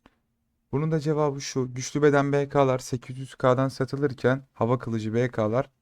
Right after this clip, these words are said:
dört buçuk M'lerden falan satılıyor. Yani bedensel sandığından çıkacak B K'lara daha çok ihtiyacımız var. Nesne Market depomdan hemen alıyorum bunu. Bunun için de envanterde bayağı yere ihtiyaç var. O yüzden deponun yanına gideceğim.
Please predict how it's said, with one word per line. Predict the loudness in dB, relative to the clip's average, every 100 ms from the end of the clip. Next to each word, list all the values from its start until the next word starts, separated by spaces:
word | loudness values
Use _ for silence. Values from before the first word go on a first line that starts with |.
| _
dört | 0 0 -2
buçuk | -14 -4
M'lerden | 0 0 0 -2 -4
falan | -2 -4 -4
satılıyor. | -6 -12 -8 -2 0 0
Yani | 2 2 2 0 -4 _ _ _ _ _ _ _ _ 0
bedensel | 4 4 6 4
sandığından | 4 2 2 0 0
çıkacak | -2 -6 2 4 2 -6 0
B | 2 4
K'lara | 4 4 4
daha | 4 4
çok | 0 -10
ihtiyacımız | -12 -10 -10 -8 -8 -6
var. | -6 -8 _ _ _ _ _ _ _ _ -8
Nesne | -6 -2
Market | 0 0 0 0
depomdan | 0 2 0 0 -2
hemen | 0 0
alıyorum | 0 2 0 0
bunu. | -2 -4 -6 _ _ _ _ _ _ _ _ _ _ _ _ _ _
Bunun | 0 0
için | 0 0
de | 2
envanterde | 4 2 2 0 2 4
bayağı | 6 6
yere | 6 4 2
ihtiyaç | 0 -4 -2 -4
var. | -4 -6 _ _ _ _ _ _
O | 0
yüzden | 2 2 2
deponun | 0 0 0
yanına | 0 0
gideceğim. | 0 -2 -2 -2